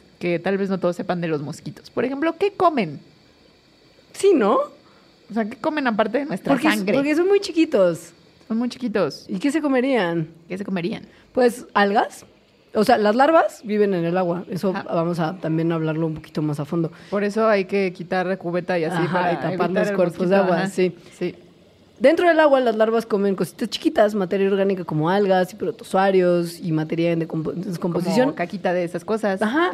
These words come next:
Speaker 2: e incluso
Speaker 1: <laughs>
Speaker 2: otras larvas de mosquito,
Speaker 1: Porque
Speaker 2: porque
Speaker 1: son caníbales.
Speaker 2: ya vimos que son horrendos, son unos animalitos del mal.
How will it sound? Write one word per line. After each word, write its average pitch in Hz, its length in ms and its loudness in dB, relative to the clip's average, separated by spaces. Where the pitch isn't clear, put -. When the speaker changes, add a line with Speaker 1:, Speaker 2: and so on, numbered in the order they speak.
Speaker 2:
e 269 160 6
incluso 320 340 4
Speaker 1:
<laughs> 359 120 6
Speaker 2:
otras 220 200 2
larvas 202 280 2
de 208 80 2
mosquito, 208 400 2
Speaker 1:
Porque 170 80 -8
Speaker 2:
porque 196 240 2
Speaker 1:
son 175 80 2
caníbales. 196 480 0
Speaker 2:
ya 208 100 4
vimos 254 280 2
que - 40 -14
son 226 180 2
horrendos, 233 540 4
son 160 260 -2
unos 170 220 0
animalitos 160 480 -2
del 151 100 -2
mal. 135 160 -2